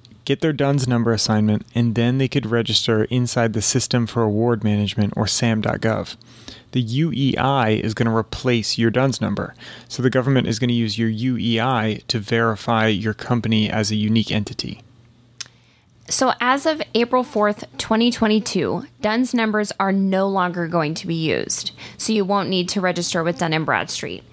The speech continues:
Speaker 2: And instead, the government is going to be using that unique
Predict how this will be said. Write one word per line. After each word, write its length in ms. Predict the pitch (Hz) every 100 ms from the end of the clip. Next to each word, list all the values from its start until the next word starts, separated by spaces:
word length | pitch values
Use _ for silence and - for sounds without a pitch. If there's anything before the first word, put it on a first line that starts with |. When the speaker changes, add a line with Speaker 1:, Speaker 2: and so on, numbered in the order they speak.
| - - -
Speaker 2:
And 100 | 202
instead, 800 | 196 180 - 269 269 202 165 - - -
the 100 | 190
government 380 | 208 202 202 185
is 100 | 185
going 160 | 196
to 140 | 190 180
be 80 | 185
using 400 | 185 180 196 170
that 180 | 156
unique 540 | - 185 180 185 196